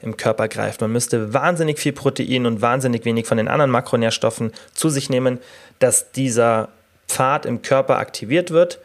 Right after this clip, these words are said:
Ist nicht unmöglich, aber in normalen Szenarien, die man ja in der echten Welt hat,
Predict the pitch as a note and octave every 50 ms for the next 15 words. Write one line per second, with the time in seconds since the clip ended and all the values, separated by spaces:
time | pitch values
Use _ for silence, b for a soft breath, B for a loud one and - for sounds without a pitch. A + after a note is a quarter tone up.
0 | B B B B B - C#3 - B2+ A2+ - - F3+ F3+ E3+ E3 D3+ E3 E3 D#3
1 | - - - - A#2+ B2 C3 B2+ A#2+ A2 - A#2+ A#2+ A#2 G#2 - - _ B2 -
2 | A#2 A#2 A#2+ B2+ B2+ B2+ B2 B2 - - - _ _ _ _ _ - - - -
3 | - A#2 A#2 A2+ B2 C3 B2 C3 B2+ B2+ C3+ C#3 C3+ C3 - - - A#2+ A#2+ A#2
4 | A#2 A2+ A2+ A2 A2 - - _ _ A2+ A2+ A#2 A#2+ A#2+ - A2+ A#2+ A#2 A#2+ A#2
5 | G2+ - - - A#2 - - A#2+ A2 A#2 A#2 A2+ - B2+ B2 B